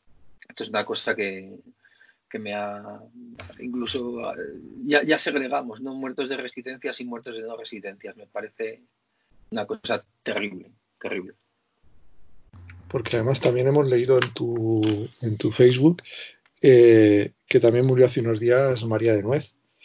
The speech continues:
Speaker 2: que estabas preparando un libro sobre sus narraciones, ¿no? No sé si estoy equivocado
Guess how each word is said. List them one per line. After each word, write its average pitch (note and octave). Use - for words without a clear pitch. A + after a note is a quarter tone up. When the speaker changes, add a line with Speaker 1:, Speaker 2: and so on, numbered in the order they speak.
Speaker 2:
que -
estabas B2
preparando A#2
un G#2
libro A2
sobre G2
sus G2
narraciones, A2+
¿no? -
No A2+
sé A2+
si A2+
estoy A2
equivocado G#2+